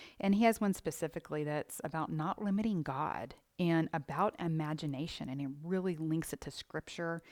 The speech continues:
And I've listened to that so many times. So I linked to that in the show notes so you can find it. Um, I've linked to a few podcasts from my life coach, Brooke Castillo. Um, and I've linked to the Four Hour Work Week book, which is pretty cool. And, um,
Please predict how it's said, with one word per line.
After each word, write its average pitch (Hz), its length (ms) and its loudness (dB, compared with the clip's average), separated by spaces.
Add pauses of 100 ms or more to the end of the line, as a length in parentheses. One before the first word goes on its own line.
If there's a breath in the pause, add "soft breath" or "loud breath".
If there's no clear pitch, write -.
(400 loud breath)
And 170 100 6
I've 175 200 6
listened 160 320 0
to 151 100 -4
that 139 320 -4
so - 180 0
many 175 220 6
times. 151 340 -6
So - 160 -2
I 156 80 -2
linked 185 260 0
to 190 80 0
that 156 180 4
in 156 60 4
the 151 60 4
show 160 200 -2
notes 151 260 0
so - 80 -6
you 151 160 -4
can 151 160 0
find 143 340 -2
it. 202 220 4 (640 loud breath)
Um, 185 340 6
I've 196 140 6
linked 214 300 4
to 220 80 2
a 180 60 2
few 185 160 -4
podcasts 196 640 -2
from 170 140 -4
my 143 80 0
life 139 300 -6
coach, - 300 -2
Brooke - 140 -8
Castillo. 160 680 -4 (960)
Um, 170 340 6 (140)
and 180 260 6
I've 165 120 4
linked 175 360 2
to 226 140 6
the 190 80 6
Four 170 340 4
Hour 170 240 6
Work 151 300 -2
Week 196 200 -2
book, 196 280 6
which 226 160 6
is 208 100 2
pretty 190 320 4
cool. 185 560 6 (640 loud breath)
And, 233 480 10
um, 240 160 8